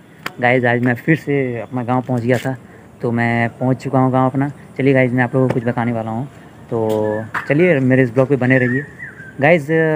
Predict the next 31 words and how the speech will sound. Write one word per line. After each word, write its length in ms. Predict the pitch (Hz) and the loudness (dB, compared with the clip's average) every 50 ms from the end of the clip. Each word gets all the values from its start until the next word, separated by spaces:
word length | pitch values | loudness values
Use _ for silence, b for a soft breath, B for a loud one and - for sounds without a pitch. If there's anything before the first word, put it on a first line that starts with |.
| 151 147 | 0 0
मैं 120 | 156 156 | 0 0
ये 140 | 147 147 147 | 2 2 2
भी 120 | 135 156 147 | 2 0 0
बताने 380 | 147 123 131 - 139 135 139 | 0 -2 -2 0 0 0 0
वाला 180 | 143 143 139 139 | 0 0 2 2
हूं 100 | 143 143 | 0 0
आप 120 | 135 - | 0 -2
लोगों 120 | 139 139 131 | -2 -2 -2
की, 100 | 147 143 131 | -2 -2 -2
अभी 180 | 139 131 123 131 | -2 -2 0 0
तक 160 | 147 139 127 | 0 -2 0
जिन्होंने 280 | 123 131 131 135 143 147 | 2 2 2 2 4 4
मेरा 200 | 143 139 135 135 | 4 4 4 2
channel 220 | 127 - 127 123 120 | 0 0 -2 -4 -4
subscribe 400 | - 120 - - - 139 147 151 | -6 -10 -6 -2 0 2 2 2
नहीं 100 | 160 147 | 0 0
किया, 180 | 147 165 151 | 0 -2 -2
please 280 | 135 - 135 135 123 113 | -2 0 0 0 0 0
मेरे 180 | 117 120 117 120 | 0 -2 -2 -2
channel 180 | - 135 127 135 | 0 -2 -2 -2
को, 160 | - 120 110 - B B B B B B - - | -2 -4 -4 -6 B B B B B B -4 -2
आ, 120 | 120 113 | 0 0
subscribe 360 | 113 120 117 - - 143 143 - | 0 -2 -4 0 2 2 2 2
कर 160 | 165 160 147 | 2 2 2
दें। 220 | 160 165 165 151 | 0 -2 -2 0
Bell, 180 | 123 127 131 127 | 2 2 2 2
बेल 360 | 120 127 127 120 120 139 135 | 2 2 2 2 2 2 2
आइकन 140 | 139 131 139 | 2 2 2
है, 180 | 135 139 156 151 | 0 0 0 -2
उसको 180 | 131 - 151 | -4 -2 0
भी, 80 | 143 139 | 0 2